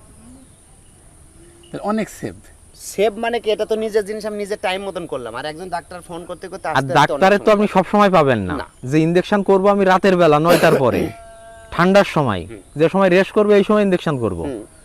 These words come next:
Speaker 3: এখন ডাক্তার ডাকলাম, আসলো সকালে, ইনজেকশন করে মাটি নিয়ে গেলাম রোদের ভিতরে,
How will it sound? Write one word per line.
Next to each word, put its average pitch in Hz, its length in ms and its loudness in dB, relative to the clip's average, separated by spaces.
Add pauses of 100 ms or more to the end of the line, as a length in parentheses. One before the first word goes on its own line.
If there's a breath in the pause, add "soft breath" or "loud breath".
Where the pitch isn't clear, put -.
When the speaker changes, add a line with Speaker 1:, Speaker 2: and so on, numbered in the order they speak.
(680 soft breath)
Speaker 3:
এখন 165 240 -2
ডাক্তার 185 380 0
ডাকলাম, 214 400 2
আসলো 185 300 2
সকালে, 208 460 4
ইনজেকশন 196 420 0
করে 226 180 2
মাটি 180 240 0
নিয়ে 175 160 0
গেলাম 175 180 2
রোদের 147 260 2
ভিতরে, 92 340 -4